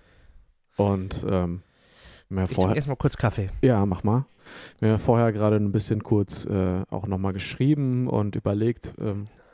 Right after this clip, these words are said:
Speaker 1: wir hatten ja schon mal gesprochen über halt Songwriting in der Quarantänezeit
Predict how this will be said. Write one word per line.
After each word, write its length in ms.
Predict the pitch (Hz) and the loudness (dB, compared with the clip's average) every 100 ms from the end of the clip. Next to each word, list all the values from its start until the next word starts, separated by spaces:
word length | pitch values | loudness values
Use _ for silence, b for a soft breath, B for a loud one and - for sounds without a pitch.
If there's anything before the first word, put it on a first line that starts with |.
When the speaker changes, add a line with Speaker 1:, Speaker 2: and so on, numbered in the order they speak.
| b - | b -6
Speaker 1:
wir 140 | 92 | -4
hatten 240 | 120 160 127 | -4 -2 0
ja 120 | 127 | 0
schon 180 | - 135 | 0 2
mal 140 | 123 | 2
gesprochen 480 | 117 - - 120 123 | 0 -2 -2 -2 -2
über 300 | 107 104 98 | -4 -4 -4
halt 360 | 95 101 - - _ | -6 -10 -12 -20 _
Songwriting 640 | - 110 120 123 131 - 123 | -6 0 2 2 0 -2 -4
in 100 | 107 | -4
der 80 | |
Quarantänezeit 1200 | 117 101 98 95 - 110 147 - - 139 151 - | -6 -8 -8 -8 -2 2 2 0 -2 -2 -4 -8